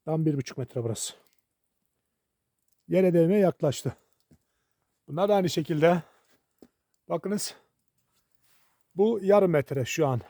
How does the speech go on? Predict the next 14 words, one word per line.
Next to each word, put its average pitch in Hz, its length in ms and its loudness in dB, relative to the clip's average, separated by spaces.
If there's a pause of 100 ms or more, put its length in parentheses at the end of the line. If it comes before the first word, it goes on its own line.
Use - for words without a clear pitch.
(220)
Buraya 143 220 -4
aşağıya 147 360 -2
kadar. 156 280 0 (220)
Bu 143 100 -12
biraz 156 240 0
kısa. 185 340 -2 (1500)
Ama 170 280 -4
şuradaki 175 640 0 (1400)
bu 160 260 0 (1700)
tavandan 170 460 0
aşağı 185 400 0
kadar 147 360 -2 (1500)
inen 165 320 -4
bir 156 280 -4